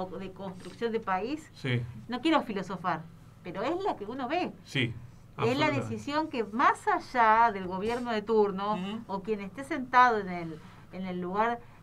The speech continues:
Speaker 1: que preside el país, entiende que por un periodo de tiempo, entiende que hay una responsabilidad, pero que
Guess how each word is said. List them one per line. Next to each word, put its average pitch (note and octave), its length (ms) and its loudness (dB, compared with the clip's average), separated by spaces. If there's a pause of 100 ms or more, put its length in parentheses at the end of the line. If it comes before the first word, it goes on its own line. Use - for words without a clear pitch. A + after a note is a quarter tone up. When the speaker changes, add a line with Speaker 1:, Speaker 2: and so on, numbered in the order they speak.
(180)
Speaker 1:
que F#3 80 -4
preside F#3 1000 -2
el F3 100 -4
país, G3+ 500 -2
entiende D#4 480 -6
que G#3 100 -6
por F#3 180 -8
un F3+ 120 -10
periodo A3+ 480 -4
de G#3+ 100 0
tiempo, A3+ 580 -2
entiende B3+ 320 -8
que A#3 60 -4
hay A3 80 -2
una G#3+ 120 -2
responsabilidad, G3+ 680 -6
pero G3 240 -12
que F#3 180 -8